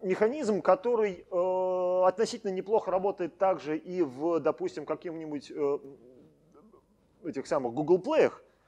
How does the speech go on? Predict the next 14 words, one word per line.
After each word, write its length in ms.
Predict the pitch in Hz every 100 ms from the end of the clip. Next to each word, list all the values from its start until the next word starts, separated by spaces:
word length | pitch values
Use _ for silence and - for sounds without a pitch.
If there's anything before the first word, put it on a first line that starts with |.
| _ _ - - -
Вот. 360 | 143 143 113 - _ -
Когда 380 | 165 170 208
у 80 | 208
нас 220 | 202 208
уже 180 | 190 180
критическая 560 | 185 190 196 185 - 190
масса, 540 | 196 180 - 151 123 - _ _ _
м, 320 | 147 147 151 143
эм, 320 | 143 147 147
пакетов 460 | 170 170 185 160
наработана, 560 | 160 170 196 277 160 120
критическая 580 | - - 135 190 - 165
масса 280 | 165 147 117
пакетов 580 | 147 - 185 139 -